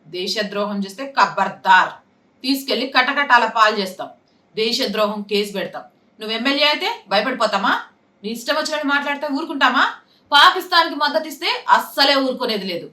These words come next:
హ్మ్. ఇలానే హేమంత్ బిశ్వ శర్మ పాకిస్తాన్కి మద్దతు ఇచ్చిన ఎమ్మెల్యేని అరెస్ట్ చేయించారు దేశద్రోహం కేసు పెట్టి. సూపర్ కదా, దీనికి నిజంగా గట్స్ ఉండాలి కదా.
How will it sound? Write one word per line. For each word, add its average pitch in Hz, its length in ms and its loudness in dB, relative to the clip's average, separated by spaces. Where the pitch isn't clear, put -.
హ్మ్. 208 100 -12
ఇలానే 208 500 4
హేమంత్ 330 340 2
బిశ్వ 262 220 -2
శర్మ 208 300 -6
పాకిస్తాన్కి 294 920 2
మద్దతు 208 340 -6
ఇచ్చిన 202 540 -2
ఎమ్మెల్యేని 254 800 0
అరెస్ట్ 302 420 0
చేయించారు 202 460 -4
దేశద్రోహం 202 760 -6
కేసు 180 280 -10
పెట్టి. 170 280 -14
సూపర్ 285 580 0
కదా, 254 220 2
దీనికి 269 200 -8
నిజంగా 269 380 4
గట్స్ 302 340 2
ఉండాలి 285 260 2
కదా. 214 220 -2